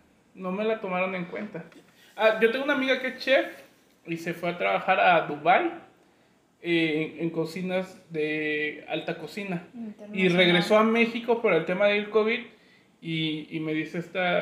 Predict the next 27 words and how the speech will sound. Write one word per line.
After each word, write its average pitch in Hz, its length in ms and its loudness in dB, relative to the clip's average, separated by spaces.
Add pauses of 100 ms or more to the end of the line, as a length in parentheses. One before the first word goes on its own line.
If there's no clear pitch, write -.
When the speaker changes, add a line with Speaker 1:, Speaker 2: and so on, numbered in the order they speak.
Speaker 1:
es-, - 360 -10
eh, 165 340 -4
esta 175 260 -8
chava, 254 240 -8
me 175 120 -6
dice, - 100 -20
"¿Sabes 214 300 -6
qué? 262 180 -8
Yo 240 100 -4
meto 233 280 -4
ideas 208 580 0
de 165 140 -8
cómo 185 520 -6 (540)
manejar 160 400 -4
el 185 160 0
almacenamiento 151 880 -6
de 170 140 -4
comida", 160 400 -4
cosas 262 280 -2
ya 247 200 4
más 208 480 -4
cabronas 202 560 -2
en, 156 240 -10
en 156 140 -12
restaurantes, 226 600 -8
¿no? 180 140 -10
Yo, 214 140 -10